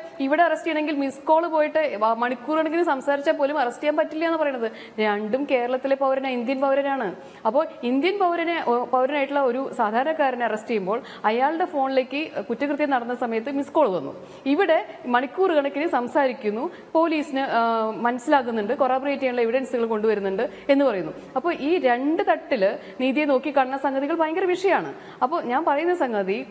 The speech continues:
police-ിന് traces of evidence ഉള്ളത് കൊണ്ട് തന്നെയാണ് വെറുതെ വഴിയിൽ, ഉം, പോകുന്ന, ആ, കപ്പലണ്ടി വിൽക്കുന്ന ആൾക്കാരോ അങ്ങനെ പല സാധാരണക്കാരോ മനുഷ്യരൊക്കെ ആണെങ്കിൽ പോലീസുകാർ വേഗം വിളിച്ചോണ്ടു. പക്ഷെ ഇവരെയൊക്കെ വിളിക്കുകയാണെങ്കിൽ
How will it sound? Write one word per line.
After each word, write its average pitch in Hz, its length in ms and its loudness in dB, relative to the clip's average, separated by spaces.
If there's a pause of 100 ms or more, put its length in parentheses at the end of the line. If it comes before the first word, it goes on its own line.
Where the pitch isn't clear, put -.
police-ിന് 254 600 0
traces 247 460 -2
of 254 40 -12 (120)
evidence 240 360 0
ഉള്ളത് 233 240 2
കൊണ്ട് 277 260 2
തന്നെയാണ് 196 500 0 (300)
വെറുതെ 220 400 2
വഴിയിൽ, 247 420 2
ഉം, 202 800 -2
പോകുന്ന, 254 440 4 (260)
ആ, 226 80 2
കപ്പലണ്ടി 233 340 0
വിൽക്കുന്ന 262 300 2
ആൾക്കാരോ 262 520 2
അങ്ങനെ 240 160 -4
പല 254 140 2
സാധാരണക്കാരോ 254 560 2
മനുഷ്യരൊക്കെ 262 400 -2
ആണെങ്കിൽ 262 240 -2
പോലീസുകാർ 269 360 2
വേഗം 277 260 2
വിളിച്ചോണ്ടു. 285 380 0 (300)
പക്ഷെ 226 180 -2
ഇവരെയൊക്കെ 330 320 0
വിളിക്കുകയാണെങ്കിൽ 302 680 0